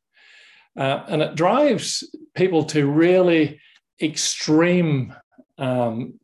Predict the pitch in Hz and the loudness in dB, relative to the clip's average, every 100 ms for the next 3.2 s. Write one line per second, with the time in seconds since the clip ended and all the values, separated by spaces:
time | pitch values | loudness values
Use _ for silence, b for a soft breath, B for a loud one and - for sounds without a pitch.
0 | - 143 127 175 - 190 156 143 139 156 | -12 -6 0 0 0 -2 -2 0 0 2
1 | 156 - 160 143 135 139 160 156 139 110 | 0 -2 -2 -2 -2 0 2 2 0 -2
2 | 151 202 - 135 117 113 110 - 120 113 | 0 0 -2 -4 -6 -6 -8 -6 -6 -6
3 | - | -14